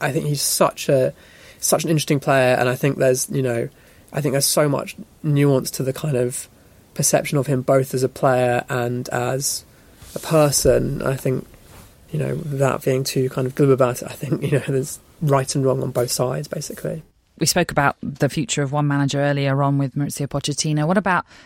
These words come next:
Speaker 2: Maurizio Sarri, who spoke last week stating that if his future at Chelsea depended on winning this final, he should quit now?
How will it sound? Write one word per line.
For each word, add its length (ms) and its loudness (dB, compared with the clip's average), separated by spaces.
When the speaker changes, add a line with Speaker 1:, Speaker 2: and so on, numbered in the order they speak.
Speaker 2:
Maurizio 440 0
Sarri, 680 0
who 100 -2
spoke 280 -2
last 260 0
week 140 -2
stating 380 0
that 120 2
if 160 0
his 220 0
future 260 2
at 80 2
Chelsea 340 0
depended 400 0
on 120 0
winning 240 0
this 200 -4
final, 480 0
he 100 -2
should 240 0
quit 300 -6
now? 720 0